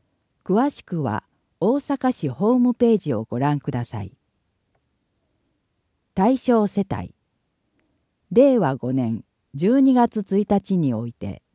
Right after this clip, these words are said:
大阪市に住民登録があり、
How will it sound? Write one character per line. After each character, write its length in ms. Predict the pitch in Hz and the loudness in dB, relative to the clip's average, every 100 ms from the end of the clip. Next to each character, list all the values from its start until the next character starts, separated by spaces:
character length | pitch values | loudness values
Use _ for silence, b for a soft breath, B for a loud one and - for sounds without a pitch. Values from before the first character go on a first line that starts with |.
| _ _ _ _ _ - | _ _ _ _ _ -4
大 160 | 185 269 | 0 0
阪 340 | 277 269 254 | -2 -2 -2
市 180 | - 170 | -2 -2
に 200 | 135 113 | -2 -2
住 260 | 175 240 | 0 2
民 240 | 262 262 247 | 4 4 4
登 200 | 247 233 | 2 2
録 260 | 185 - 127 | 0 -2 -6
が 200 | 104 110 | -6 -6
あ 60 | |
り、 240 | 110 85 | -6 -10